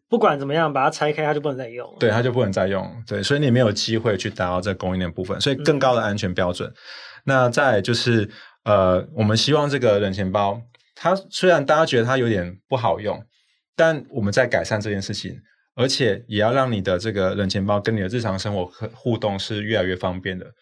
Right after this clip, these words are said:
Speaker 2: 所以接下来大家可以预期，就是这些冷钱包一定会跟这个手机 app 有更好的搭配。
Speaker 1: 嗯，因为以前早期那种U S B造型啊，它要用都是要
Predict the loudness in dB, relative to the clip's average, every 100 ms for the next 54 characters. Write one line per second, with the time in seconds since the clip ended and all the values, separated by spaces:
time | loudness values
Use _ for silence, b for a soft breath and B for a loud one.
0 | _ -4 -2 0 0 0 0 2 0 -2
1 | -4 -2 -2 -2 -4 -4 -4 -4 -4 -4
2 | -2 -2 -2 -2 -2 -2 -4 -2 -2 0
3 | 0 0 -4 -2 -2 -2 -2 -2 -2 -4
4 | -6 -4 -2 -2 -2 -6 b b -8 -2
5 | 0 0 0 -2 0 -2 -4 -8 _ _
6 | -2 0 -4 -6 -8 -6 -2 0 0 0
7 | 0 0 -2 -2 -2 0 0 2 2 2
8 | -2 0 0 0 -6 -4 0 2 2 2
9 | -2 -4 -2 0 0